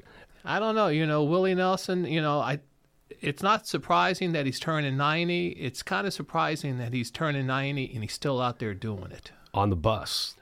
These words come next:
Speaker 1: On the bus, on the road. Uh, I haven't seen him for a couple years, but I had a friend that saw him at that Outlaw Festival he did last year. And they said, you know, he has to sit on stage, but they said he was terrific,
Speaker 2: Mm-hmm.
Speaker 1: you know. And, uh, I,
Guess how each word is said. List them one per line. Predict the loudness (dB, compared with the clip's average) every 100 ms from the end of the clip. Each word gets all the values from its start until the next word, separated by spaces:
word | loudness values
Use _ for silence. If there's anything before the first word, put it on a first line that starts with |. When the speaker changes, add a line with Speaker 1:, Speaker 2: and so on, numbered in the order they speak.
| -6
Speaker 1:
On | -2
the | 0
bus, | 2 2 2 -2
on | -4 -2
the | -2
road. | 0 2 2 2 0 0
Uh, | -2 -4 -16 -20 -20 -20 -20 -4
I | 2
haven't | 2 2
seen | 0 0 2
him | 2
for | 2
a | -2
couple | 0 -2 -2
years, | -2 -2 -2
but | 0
I | 0
had | 0
a |
friend | -2 0 0
that | 0
saw | 0 0
him | 0 -2
at |
that | -2 -4 -6 -2
Outlaw | 0 0 -2 -2
Festival | -2 -4 -4 -6 -6
he | -6 -6
did | -6 -4
last | -4 -4 -6
year. | -8 -6 -6 -8
And | -6 -4
they |
said, | -2 -2 -2
you |
know, | -2
he | 0
has | -2 -4
to | -6
sit | 0 0 0 -4 _ -8
on | -6 -4
stage, | -2 -2 -2 -2 -6 -8 -14 _ -4
but | -4 -4 -12 _ _
they | -4
said | -2 -2 -4
he | -4
was | -6
terrific, | -8 -4 -4 -4 -8 0
Speaker 2:
Mm-hmm. | 2 6 4 2 -4
Speaker 1:
you | -8
know. | -6 -6 -6
And, | -8 -8 -8
uh, | -8 -8 -10 -20 -20 -20 -20 -20 -18
I, | -10